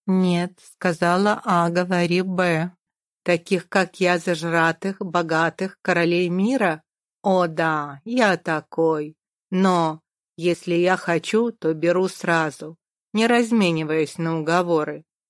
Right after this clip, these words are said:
И еще, девочка, это ты что-то себе нафантазировала. Я брезглив, знаешь ли. И женаты». Скалюсь я, отчего становлюсь еще больше похожей на дуру.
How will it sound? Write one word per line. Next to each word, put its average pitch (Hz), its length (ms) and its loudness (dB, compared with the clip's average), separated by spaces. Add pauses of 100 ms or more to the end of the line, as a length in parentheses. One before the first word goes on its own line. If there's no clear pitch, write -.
(120)
И 240 60 -2
еще, 208 680 0
девочка, 160 760 -4 (360)
это 180 400 0
ты 233 200 2
что-то 262 480 0
себе 196 380 0
нафантазировала. 190 1400 0 (400)
Я 175 300 0
брезглив, 190 680 0 (140)
знаешь 165 600 -4
ли. 160 260 -6 (340)
И 254 140 -2
женаты». 175 800 -2 (200)
Скалюсь 170 720 -2
я, 233 300 -2 (200)
отчего 170 440 -2
становлюсь 175 640 -2
еще 170 300 -2
больше 165 400 -2
похожей 165 580 -2
на 170 220 0
дуру. 165 480 -4